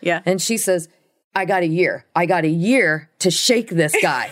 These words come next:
Speaker 1: <laughs>
Speaker 2: 'cause he's gonna be in jail for a year."
Speaker 1: Yeah.
Speaker 2: The universe did for me what I can't do for myself, right?
Speaker 1: <laughs> Yes.
Speaker 2: So that's why most of us, most of us end up in A C A because of,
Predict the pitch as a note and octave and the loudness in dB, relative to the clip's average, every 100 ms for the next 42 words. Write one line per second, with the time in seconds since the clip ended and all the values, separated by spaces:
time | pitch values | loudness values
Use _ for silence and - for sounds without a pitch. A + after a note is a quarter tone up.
0 | - - - G3+ - C#4 F4 B3 A3 G3 | -12 -16 -2 0 2 0 0 0 0 2
1 | G#3+ G#3+ A3 A#3+ C#4+ - D#3+ D3 D3 A2+ | 0 0 2 2 0 0 0 0 0 0
2 | - G#4 G#4 F#4 F#3+ F3+ B3+ C4 F#3 F3 | 0 0 0 0 -2 0 2 2 2 0
3 | F#3 E3 F3+ G3 F3+ F#3+ F3+ E3+ E3+ D#3 | 0 0 2 2 0 0 2 0 0 0
4 | C#3+ D3+ F#3 D3+ D3+ D#3 D3 C#3 D3+ C#3+ | -2 -2 -2 -2 2 2 2 -2 -2 -2
5 | C#3 C3 - D3+ G2 - - _ - C#3+ | -4 -4 -4 -4 -4 -8 -18 _ -2 0
6 | D3+ F#3+ - C4 - - A3 F#3 G#3+ C#4+ | 0 -2 -4 -10 -12 -6 -2 0 0 0
7 | D#4+ C4 G#3+ G#3+ - F3+ D#3+ E3+ F3 A#3 | 0 0 0 -2 -2 -2 0 0 -2 -2
8 | - A3 - E3+ D#3+ D3+ D#3 C#3+ C#3 - | -2 -2 -2 -2 0 0 -2 -2 -4 -4
9 | C#3 D3 E3+ D#3+ - C#3 B2+ B2 G#2+ - | -2 0 -2 -6 -4 -4 -4 -6 -8 -12